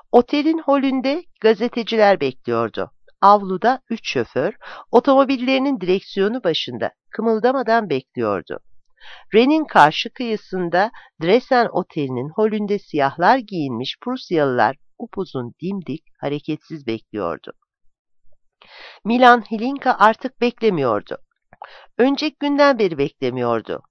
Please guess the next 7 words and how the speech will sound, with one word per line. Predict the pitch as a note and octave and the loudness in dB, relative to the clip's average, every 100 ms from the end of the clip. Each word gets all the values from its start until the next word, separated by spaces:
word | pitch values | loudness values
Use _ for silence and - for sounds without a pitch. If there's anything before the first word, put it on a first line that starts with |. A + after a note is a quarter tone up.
| _ _ | _ _
Yaşamında | F3 D#3+ - F3+ G3 G3+ G#3+ | -2 -2 0 -2 -2 -2 -4
bir | A3 G#3 | -6 -6
gerçeğin | G3 F#3+ F#3+ - G3 F#3+ | 0 0 0 -4 -4 -4
şimşek | - G3 G3 - C#4+ - | -4 -6 -6 -6 -8 -8
gibi | G#3+ G3 C#3+ | -12 -12 -6
delip | C#3+ C#3+ - | -6 -6 -10
geçtiği | - E3+ - - E3 | -8 -6 -6 -6 -6